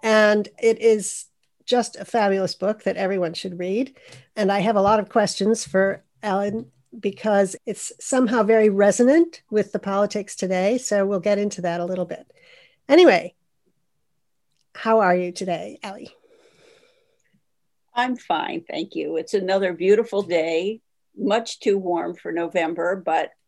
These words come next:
Speaker 2: lovely to be in.
Speaker 1: Yes, and people should know that Ellie and I are inhabitants of the same part of the world, so I have the same weather that she has. <laughs>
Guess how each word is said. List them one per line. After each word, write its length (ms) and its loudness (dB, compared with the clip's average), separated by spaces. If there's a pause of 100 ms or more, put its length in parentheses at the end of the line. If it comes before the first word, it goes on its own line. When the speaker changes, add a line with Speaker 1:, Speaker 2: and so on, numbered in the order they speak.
(120)
Speaker 2:
lovely 800 -4 (600)
to 60 0
be 280 0
in. 260 -12 (1400)
Speaker 1:
Yes, 360 -2
and 160 -2
people 240 2
should 140 -2
know 160 4
that 360 0
Ellie 240 4
and 100 4
I 220 4
are 400 0 (500)
inhabitants 640 4
of 120 2
the 60 -2
same 320 6
part 240 2
of 80 0
the 80 2
world, 420 2
so 220 4
I 180 4
have 200 0
the 60 -2
same 260 4
weather 280 2
that 160 -4
she 200 4
has. 340 2 (260)
<laughs> 260 -12